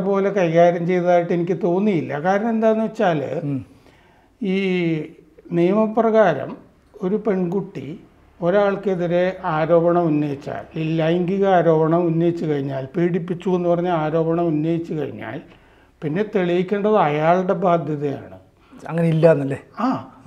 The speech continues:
Speaker 1: കാരണം ഇത് അന്ന് ആ കുട്ടി പരസ്യമായിട്ട് ഇത് Me Too സമയം ഉണ്ടല്ലോ.
Speaker 2: അതെ, അതെ, Me Too
Speaker 1: ആ
Speaker 2: സമയത്ത്.
Speaker 1: Me Too സമയത്ത്
Speaker 2: ആ.
Speaker 1: പ-,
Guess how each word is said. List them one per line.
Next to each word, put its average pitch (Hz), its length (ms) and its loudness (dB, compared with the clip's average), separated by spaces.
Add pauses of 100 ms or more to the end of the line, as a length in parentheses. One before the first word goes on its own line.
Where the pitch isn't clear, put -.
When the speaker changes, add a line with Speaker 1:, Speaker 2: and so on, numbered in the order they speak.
(120)
Speaker 1:
കാരണം 226 400 0
ഇത് 240 120 2 (280)
അന്ന് 214 220 0
ആ 226 220 4
കുട്ടി 226 220 -2 (120)
പരസ്യമായിട്ട് 190 800 -2
ഇത് 190 120 0 (140)
Me 196 120 0 (240)
Too 247 100 2 (140)
സമയം 175 320 0
ഉണ്ടല്ലോ. 127 240 -4
Speaker 2:
അതെ, 170 140 8
അതെ, 156 180 6
Me 165 80 4 (140)
Too 175 140 6
Speaker 1:
ആ - 40 2
Speaker 2:
സമയത്ത്. 214 320 4
Speaker 1:
Me - 80 -8
Too 269 100 6 (140)
സമയത്ത് 180 500 0 (300)
Speaker 2:
ആ. - 20 -12 (400)
Speaker 1:
പ-, 190 640 0